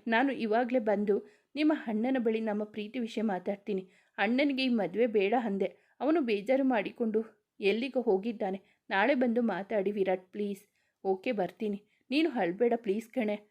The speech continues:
ಅಳ್ತಿಲ್ಲ, ಆದ್ರೆ ನನ್ನಿಂದ ಎಲ್ಲರೂ ನೋವು ಅನುಭವಿಸುವ ಹಾಗಾಯಿತು ಅಂತ ನೋವಾಗ್ತಿದೆ. ಏನೂ ಆಗಲ್ಲ, ಎಲ್ಲ ಸರಿ ಹೋಗುತ್ತೆ. ನೀನು ಧೈರ್ಯವಾಗಿ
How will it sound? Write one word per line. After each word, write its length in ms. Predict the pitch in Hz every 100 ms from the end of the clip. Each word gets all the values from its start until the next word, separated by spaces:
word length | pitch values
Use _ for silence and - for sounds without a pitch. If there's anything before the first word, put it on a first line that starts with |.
| _ _ -
ಅಳ್ತಿಲ್ಲ, 440 | 185 196 262 254 - -
ಆದ್ರೆ 300 | 214 226 294
ನನ್ನಿಂದ 380 | 302 294 339 320 277
ಎಲ್ಲರೂ 340 | 202 247 294
ನೋವು 240 | 277 226 247
ಅನುಭವಿಸುವ 720 | 226 214 233 294 277 - 254
ಹಾಗಾಯಿತು 640 | 233 220 185 214 233 226 233
ಅಂತ 240 | 226 220
ನೋವಾಗ್ತಿದೆ. 640 | 233 196 220 240 - 214 202 - _ _ -
ಏನೂ 280 | 202 240 302 226
ಆಗಲ್ಲ, 320 | 185 196 202 - _ _
ಎಲ್ಲ 180 | 180 214 262
ಸರಿ 280 | 254 190
ಹೋಗುತ್ತೆ. 380 | 226 196 202 202 185 _ _
ನೀನು 200 | 247 320 320
ಧೈರ್ಯವಾಗಿ 640 | 233 208 240 240 208 220